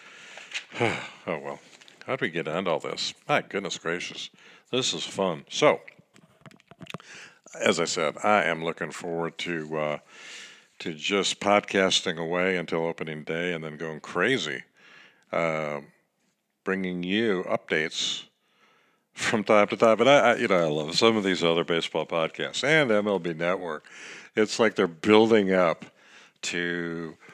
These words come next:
who these experts, they have analyzed it. They put it into the shredder.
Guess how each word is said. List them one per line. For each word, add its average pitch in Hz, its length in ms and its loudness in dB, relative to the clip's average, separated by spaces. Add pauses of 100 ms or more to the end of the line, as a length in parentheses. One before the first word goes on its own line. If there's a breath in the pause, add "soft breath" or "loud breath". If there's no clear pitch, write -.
(100)
who 113 260 4
these 101 320 4
experts, 92 680 2 (380 loud breath)
they 107 120 6
have 104 140 6
analyzed 90 720 6
it. 78 140 -8
They 101 100 6
put 107 260 2
it 101 120 2
into 98 180 2
the 92 140 0
shredder. 85 640 6